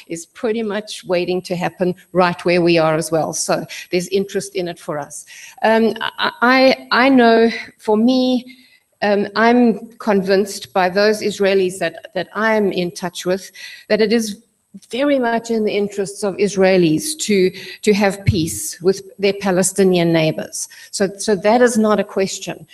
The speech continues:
And as we heard, it's very much in the interest of Palestinians to have peace. And that two-state solution, as our deputy minister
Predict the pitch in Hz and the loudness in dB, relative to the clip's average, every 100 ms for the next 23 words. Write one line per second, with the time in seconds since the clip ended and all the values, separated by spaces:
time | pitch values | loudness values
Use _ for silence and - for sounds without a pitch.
0 | - - 190 208 196 190 180 208 233 214 | -14 -8 -6 -4 -2 -2 -4 -4 -4 -4
1 | - _ - 214 - 202 196 202 196 202 | -6 _ -2 -2 2 4 6 6 4 2
2 | 196 - 202 202 214 226 214 - 220 220 | -2 0 -2 -2 -4 -4 -6 -4 -4 -2
3 | - 285 185 160 160 - 196 196 180 - | 2 4 4 2 -4 -2 2 2 0 -2
4 | 175 165 190 170 196 - 254 254 - 214 | -4 -4 -4 -2 -4 -4 -6 -4 -2 -2
5 | 214 - 196 202 202 208 - 196 190 190 | -2 -2 0 0 0 -4 0 0 2 2
6 | 175 190 190 180 180 196 214 214 196 | 4 0 0 0 4 4 2 2 0